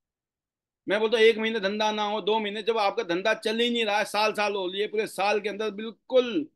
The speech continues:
स्ट्रगल कर रहे हो, जब माहौल के अंदर थे तो बल्ले बल्ले चल रही थी, जैसे माहौल से बाहर गए बिल्कुल काले कोयले की तरह ठंडा प्रोग्राम हो गया। भाई साहब अब भी नहीं सुधरोगे,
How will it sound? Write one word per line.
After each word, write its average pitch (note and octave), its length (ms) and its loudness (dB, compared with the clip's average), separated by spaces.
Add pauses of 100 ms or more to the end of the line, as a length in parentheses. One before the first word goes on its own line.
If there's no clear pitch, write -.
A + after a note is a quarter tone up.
(140)
स्ट्रगल D4+ 420 0
कर B3 140 2
रहे A#3 160 6
हो, E3 280 -2 (520)
जब A3+ 160 0
माहौल G#3 360 0
के B3+ 80 -4
अंदर A#3+ 220 -2
थे A#3 160 0
तो B3+ 120 0
बल्ले C#4+ 300 2
बल्ले C4+ 240 4
चल G#3 180 -8
रही G3 140 -6
थी, D3 360 -6
जैसे C4 240 4
माहौल A#3 300 2
से A3+ 120 0
बाहर G#3 300 0
गए C4 320 6
बिल्कुल D4 480 -8
काले A3+ 360 -2
कोयले A3+ 340 -2
की F#3 80 -16
तरह G#3 140 -8
ठंडा A3+ 300 -2
प्रोग्राम F#3 300 -4
हो D#3 120 -4
गया। G#3+ 360 0 (360)
भाई G3+ 200 -2
साहब G#3 360 -4
अब A3+ 240 -6
भी C4+ 180 4
नहीं A#3+ 200 -2
सुधरोगे, G#3+ 720 -4